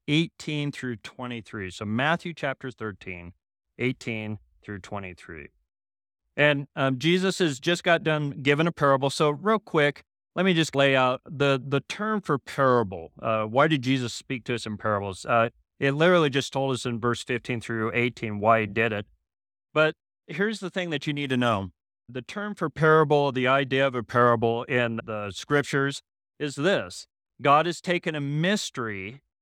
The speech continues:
that only He knew in His heart, and He laid it out in picture language for humanity.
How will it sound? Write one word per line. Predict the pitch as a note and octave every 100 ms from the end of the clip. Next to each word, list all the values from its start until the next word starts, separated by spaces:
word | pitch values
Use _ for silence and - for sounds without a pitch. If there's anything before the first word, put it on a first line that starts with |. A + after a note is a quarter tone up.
| _ _ A#2+
that | C3+ C3+ C3+ _ -
only | D3 E3+ D#3
He | - G3+
knew | G3+ F#3 F3
in |
His | D3+ C#3 -
heart, | E3+ D3+ B2+ B2+ -
and | C3+
He | C3+
laid | C3+ D3+ F#3 F#3
it | E3
out | D#3 D#3
in | D3+ C3+ _
picture | - G3+ - - D#3
language | C3+ C#3 D3+ D#3+ C#3+ A2+ G#2+
for | - B2 A2+
humanity. | B2 A#2 A#2 B2 A#2+ F#2+ F#2 F#2